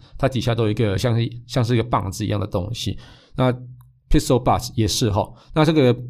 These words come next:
这个棒子是要干嘛？其实它，它就是延伸的天线啊。哦，那这个单，它这个耳机的尺寸啊，大概长大概两公分，也是蛮小巧的齁。哦，我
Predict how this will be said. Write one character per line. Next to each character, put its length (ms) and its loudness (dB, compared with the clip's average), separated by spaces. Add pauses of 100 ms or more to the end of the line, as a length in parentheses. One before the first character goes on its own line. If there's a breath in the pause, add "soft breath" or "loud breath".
这 100 0
个 80 0
棒 220 2
子 120 -6
是 100 -2
要 60 2
干 160 0
嘛？ 240 -6
其 160 0
实 80 -2
它， 60 2
它 180 0
就 80 0
是 160 0
延 160 2
伸 140 0
的 80 -2
天 280 -2
线 240 -2
啊。 120 -12 (520 soft breath)
哦， 140 2
那 120 4
这 100 0
个 180 6
单， 300 2 (220)
它 100 2
这 80 2
个 160 4
耳 80 4
机 160 2
的 60 6
尺 180 0
寸 180 2
啊， 260 0 (260)
大 100 2
概 140 2
长 340 0
大 80 0
概 100 4
两 180 0
公 200 -2
分， 300 -2
也 100 2
是 160 2
蛮 160 4
小 220 2
巧 220 -2
的 120 -2
齁。 220 -2 (600 soft breath)
哦， 100 2
我 280 2